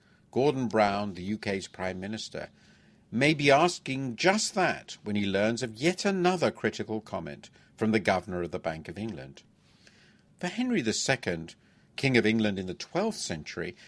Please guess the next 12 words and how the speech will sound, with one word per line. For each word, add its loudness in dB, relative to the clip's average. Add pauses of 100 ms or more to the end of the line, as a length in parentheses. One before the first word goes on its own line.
(140)
the 2
troublemaker -2
was -6
Thomas -10
Becket, -6 (320)
his -2
own 4
choice -4
as -4
Archbishop -4
of -8
Canterbury. -10